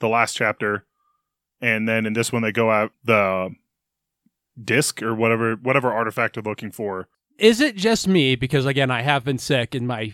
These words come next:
Speaker 2: continuity is not great, but I even checked my notes for the last chapter. Did it feel like there was, like, a chapter missing here?
Speaker 1: No, I
Speaker 2: Okay.
Speaker 1: didn't have an, I didn't have any issue with that.
Speaker 2: Okay.
Speaker 1: 'Cause I remember, like, right at the end of last week's, they had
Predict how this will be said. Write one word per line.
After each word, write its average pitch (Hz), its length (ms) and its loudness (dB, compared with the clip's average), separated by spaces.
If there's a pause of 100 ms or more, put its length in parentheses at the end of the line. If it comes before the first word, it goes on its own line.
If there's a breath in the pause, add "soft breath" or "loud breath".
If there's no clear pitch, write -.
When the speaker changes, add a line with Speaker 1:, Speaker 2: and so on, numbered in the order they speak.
(100)
Speaker 2:
continuity 139 640 2
is 113 100 -4
not 123 160 0
great, 117 220 -4
but 143 100 2
I 190 40 6
even 175 200 4
checked 170 220 0
my 123 120 -2
notes 135 300 4
for 165 120 -4
the 156 100 0
last 165 240 2
chapter. 160 400 0
Did 156 140 2
it 196 100 4
feel 208 320 4
like 185 180 4
there 160 200 4
was, 147 120 2
like, 135 160 -2
a 131 120 0
chapter 151 420 -2
missing 113 400 -8
here? - 300 -20 (680)
Speaker 1:
No, 165 840 0
I 151 120 0
Speaker 2:
Okay. 160 80 -2
Speaker 1:
didn't 156 220 0
have 120 220 2
an, 110 380 -6
I 131 80 2
didn't 139 200 0
have 127 120 0
any 113 160 -4
issue 104 240 -8
with 92 120 -12
that. 92 200 -12 (100)
Speaker 2:
Okay. 147 220 2 (500)
Speaker 1:
'Cause 139 140 -4
I 160 60 4
remember, 156 480 2
like, 127 240 0
right 139 160 4
at 135 100 -2
the 131 140 -2
end 131 160 0
of 120 140 -2
last 120 300 0
week's, 120 280 -2
they 117 180 2
had 110 320 -2